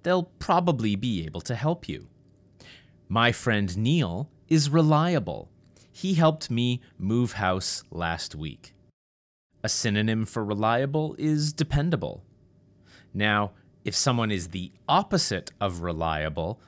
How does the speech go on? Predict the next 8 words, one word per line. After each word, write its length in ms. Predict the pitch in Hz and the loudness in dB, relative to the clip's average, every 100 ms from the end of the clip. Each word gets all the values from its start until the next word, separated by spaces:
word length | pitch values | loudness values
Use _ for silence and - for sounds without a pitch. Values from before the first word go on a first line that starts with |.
| _ | _
then 260 | 165 170 180 | -4 0 2
we 120 | 190 | 2
say 320 | 185 - 180 | 0 2 0
they 220 | 170 175 175 | 2 2 4
are 260 | 170 165 - - _ - | 4 2 -2 -20 _ 2
unreliable. 1200 | 156 170 160 123 110 98 90 78 73 64 50 - _ _ - - - | 6 8 6 6 4 4 2 0 -4 -8 -10 -14 _ _ -20 -20 -12
For 220 | - 127 | 0 2
example, 600 | 113 104 135 151 92 87 | 2 2 2 2 0 -2